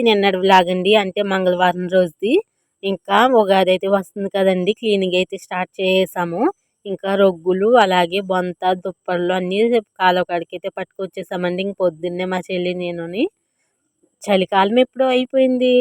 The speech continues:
ఇంకా రొగ్గులు దుప్పళ్ళు అంటావేంటమ్మా అనుకుంటున్నారా? మాకైతే చలేడుతుందండి, అందుకే ఉంచుకున్నాం ఇంకా గుంజుకుండానే. ఒక రొగ్గు అయితే మొన్న అయితే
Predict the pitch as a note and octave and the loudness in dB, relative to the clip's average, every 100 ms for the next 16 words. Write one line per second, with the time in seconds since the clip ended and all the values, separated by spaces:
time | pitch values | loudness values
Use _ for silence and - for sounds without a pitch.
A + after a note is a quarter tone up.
0 | B3+ A#3 G#3+ G#3+ G#3+ F#3+ G#3+ G#3+ A3 - | 2 0 0 2 2 2 0 2 0 -2
1 | G#3+ G#3+ G#3 G#3 G3+ G#3 G#3 G3 F#3+ F#3 | 0 0 0 -4 -2 -2 -4 -4 -2 -4
2 | F#3+ F#3 F#3 F#3+ F#3 F3+ F#3+ D4+ _ _ | -4 -8 -10 -10 -10 -8 -8 -10 _ _
3 | - F#3+ F#3 F#3+ G3 A3 - B3+ A#3 C#4+ | -10 0 2 2 2 0 2 4 4 6
4 | D4 G3+ G#3 F#3+ G3 F#3 - G3 G3 F#3+ | 6 6 2 2 0 -2 -8 -4 0 0
5 | F#3 F3 G3 G3 G3 - F#3+ F3+ F3+ F3+ | -2 -2 -2 0 0 -2 -6 -4 -4 -4
6 | F3 G3 F#3 F#3 E3+ F3+ F3+ E3 E3 A#3+ | -4 -6 -4 -4 -4 -8 -6 -6 -6 -8
7 | - _ _ - G3+ G3+ G3 A3+ A3 A#3+ | -12 _ _ -2 2 4 4 2 2 2
8 | A3+ A3 G#3+ A3+ | 0 0 0 -2